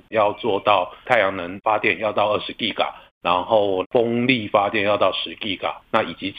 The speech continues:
其他的发电。所以当年定义下来这个东西，也就是在二零二五的时候，我们要国家能够到百分之二十的绿能发电。之后呢，就被行政院科会办去担任前瞻专家。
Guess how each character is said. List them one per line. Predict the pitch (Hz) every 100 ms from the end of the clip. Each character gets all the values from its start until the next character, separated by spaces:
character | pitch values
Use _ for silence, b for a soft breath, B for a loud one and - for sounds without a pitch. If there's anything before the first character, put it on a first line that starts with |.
| -
其 | 85 90
他 | - 131
的 | 117
发 | 78 98
电。 | 98 92 78
所 | - 143
以 |
当 | 160 165
年 | 123 120
定 | 143
义 | 135 127
下 | 147 117
来 | 95
这 | 95 117
个 | 104
东 | 110 104
西， | - 110
也 | 98 80
就 | 113
是 | 101 113
在 | 117 104 92 -
二 | 151 107
零 | 101
二 | 151 143
五 | 90
的 | 85 92 -
时 | 101
候， | 117
我 | 95
们 | 92
要 | 107 107 B B B
国 | 92
家 | 110 107
能 | 95 90
够 | 107
到 | 110 104 92
百 | 87 -
分 | 104 101
之 | 104 107
二 | 113
十 | 98 - 95 92 98 -
的 | 101 - _
绿 | 131 98
能 | 85 95
发 | 92 95
电。 | 98 82 b b -
之 | 180 180
后 | 196 151
呢， | 135 131 131 -
就 | 143
被 | 131 139 127 120
行 | 110 107
政 | 131 127
院 | 127 117 110 104
科 | 120
会 | 120 113
办 | 127 95 82 - -
去 | -
担 | 120 113
任 | 117 110 101
前 | 90 92
瞻 | 107 104 104
专 | 101 95 -
家。 | 90 90